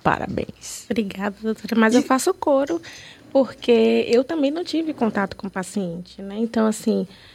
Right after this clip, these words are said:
Speaker 2: é, o trabalho no laboratório, a gente costuma dizer que ele é muito solitário,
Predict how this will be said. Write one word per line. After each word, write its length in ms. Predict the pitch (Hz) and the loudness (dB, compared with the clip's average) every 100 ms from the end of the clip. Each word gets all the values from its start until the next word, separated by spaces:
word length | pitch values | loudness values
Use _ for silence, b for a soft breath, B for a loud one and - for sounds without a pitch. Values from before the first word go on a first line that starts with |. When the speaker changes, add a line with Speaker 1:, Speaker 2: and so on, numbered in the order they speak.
| b b b - | b b b -2
Speaker 2:
é, 340 | 196 185 185 | 2 2 0
o 80 | 185 | -2
trabalho 460 | 190 214 190 202 254 | 2 2 4 2 2
no 100 | 254 | 0
laboratório, 800 | 233 220 214 - 214 214 277 233 | 0 0 -2 -2 -2 0 2 0
a 60 | |
gente 240 | 196 202 - | 0 -4 -2
costuma 320 | 214 - 220 | -2 4 4
dizer 240 | 208 202 | 4 0
que 140 | 208 226 | 0 0
ele 80 | 233 | 2
é 20 | |
muito 240 | 233 226 | 2 0
solitário, 840 | - 233 208 - 202 214 262 240 | 2 2 2 2 2 2 2 0